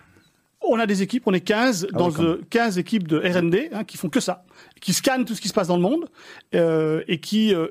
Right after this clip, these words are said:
Speaker 1: et qui font évoluer, qui, qui mélangent deux salons ensemble pour voir ce que ça donne, euh, euh, voilà. Donc,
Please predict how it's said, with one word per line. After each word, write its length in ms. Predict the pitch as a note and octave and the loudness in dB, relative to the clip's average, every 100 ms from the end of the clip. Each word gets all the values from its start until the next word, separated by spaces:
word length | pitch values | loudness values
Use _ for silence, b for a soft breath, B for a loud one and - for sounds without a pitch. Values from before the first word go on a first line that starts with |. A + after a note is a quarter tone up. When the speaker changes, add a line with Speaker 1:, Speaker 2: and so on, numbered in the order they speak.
| - | -2
Speaker 1:
et 100 | G3+ | -2
qui 140 | G#3+ | -2
font 140 | G#3+ G3+ | 0 0
évoluer, 480 | F3+ F3+ E3 G#3+ | 2 0 0 0
qui, 380 | B3 F#3+ E3+ D#3+ | 0 -2 -2 -6
qui 120 | - F3 | -2 0
mélangent 400 | F#3 G#3 G#3+ D3+ | 2 2 0 0
deux 120 | G3 | 0
salons 260 | F3+ F3+ | 0 0
ensemble 240 | F3 G3+ E3+ | 0 0 -2
pour 100 | E3 | 0
voir 100 | E3 | -2
ce 40 | |
que 80 | D3+ | -2
ça 120 | D#3+ | -2
donne, 400 | E3 G#3+ A#3+ A3+ | 2 2 2 2
euh, 180 | F3 E3 B B B B | 2 0 B B B B
euh, 380 | F3 D3+ D3+ D#3 | -2 0 0 -2
voilà. 160 | - D#3+ B B G#3+ | -6 -8 B B -4
Donc, 160 | F#3+ | -4